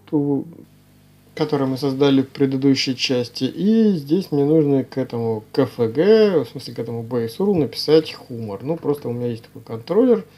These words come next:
который вот и, и выполняет вот эти все обработки. Так, дальше,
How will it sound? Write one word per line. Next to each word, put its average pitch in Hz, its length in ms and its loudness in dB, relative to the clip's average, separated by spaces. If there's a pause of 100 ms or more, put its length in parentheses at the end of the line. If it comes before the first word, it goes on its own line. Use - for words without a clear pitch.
(340)
который 160 440 0
вот 139 240 0
и, 113 360 -6 (120)
и 123 100 -10
выполняет 123 760 -2
вот - 340 -20
эти 107 80 -20
все 113 320 -12
обработки. 117 720 -14 (520)
Так, 117 320 -2
дальше, 139 380 2